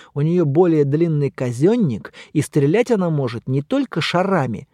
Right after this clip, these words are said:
но и цилиндрическими боеприпасами, заостренными бронебойками. Если честно,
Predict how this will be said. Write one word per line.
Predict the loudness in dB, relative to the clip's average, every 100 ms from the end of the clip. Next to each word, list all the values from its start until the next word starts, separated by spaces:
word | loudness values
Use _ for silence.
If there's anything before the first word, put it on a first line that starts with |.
| _ -4
но | 0 0
и | 0
цилиндрическими | -2 -2 0 2 0 0 -4 -4 -4 0
боеприпасами, | 2 2 2 -2 0 -2 -2 -4 -12 -12 _ -10
заостренными | -4 -4 -4 -2 0 2 0 0
бронебойками. | 0 2 2 2 2 0 -2 -6 -8 -12 _ _ _ _ -8
Если | -4 -2 -2 -4
честно, | -2 -4 -4 -4 -10